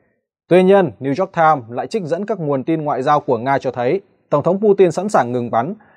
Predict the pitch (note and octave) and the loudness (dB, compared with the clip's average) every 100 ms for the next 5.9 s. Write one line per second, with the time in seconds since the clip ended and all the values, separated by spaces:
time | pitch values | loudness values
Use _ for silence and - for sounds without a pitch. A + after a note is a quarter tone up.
0 | _ C3+ D3+ D#3 F3 G#3+ G3+ E3 C4 - | _ 2 2 2 0 2 0 2 0 2
1 | B2 - F#3 D#3+ B2 A#2+ D3+ D3 D3+ B2 | 0 -2 -2 0 0 2 2 2 -2 -6
2 | G#2 A2 A2 A2+ F#3+ _ _ _ _ D3 | -8 -8 -6 -6 -6 _ _ _ _ 0
3 | D3 D3 F#3+ B3+ D#3 F#3 G#3+ D#3+ C3 E3+ | 2 2 2 0 0 0 2 2 4 2
4 | D#3 C3+ G3 - E3+ D3 G#3+ D#3+ D#3 A3 | 2 0 -2 2 2 2 -4 -2 0 0
5 | G#3+ - F3+ G#3+ D3 G#3+ E3+ D#3 | -2 -4 -2 4 4 4 2 0